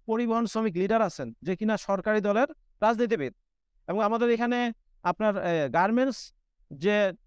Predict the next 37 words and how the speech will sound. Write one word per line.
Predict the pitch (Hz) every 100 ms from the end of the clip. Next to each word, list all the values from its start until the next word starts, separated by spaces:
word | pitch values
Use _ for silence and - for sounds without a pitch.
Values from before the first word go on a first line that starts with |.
| -
নেতা | 151 202 247
কর-, | 220 233
নেতা | 165 180 208 240
যারা | 208 180
আছেন, | 147 123
তারাও | - 180 240
কিন্তু | 247 254
সরকারি | 247 220 202 226 226
দলের | 214 240 330 _ _ -
পলিটিশিয়ান। | 247 240 220 175 123 - _ _ _ _ -
এছাড়াও | 208 247 254
আপনার | 233 226 233
বিভিন্ন | 151 196 226 233 233 233 - _ -
বড় | 160 196
বড় | 214 214
যে | 208
ট্রেড | - 240 247
ইউনিয়নগুলো | 240 214 202 180 170
যেটা | 147 156 135
আছে, | - _ _ _ _
হ্যাঁ, | 339 196
যেটা | 180 214
আমরা | 214
জানি | 208 170
ট্রেড | 208 220
ইউনিয়নগুলো | 220 226 220 226
তারা | 214 214
তৈরি | 190 233 240
করছে, | 202 - 170 294 _ _ _ _
যেটা | 160 190
হচ্ছে | 208
মালিক | 170 160 220 247
এবং | 240 247 170
মাল-, | 160 214 _ 165
মালিক | 151 175 233 233
এবং | 233
শ্রমিকদের | 208 - 220 226 233 294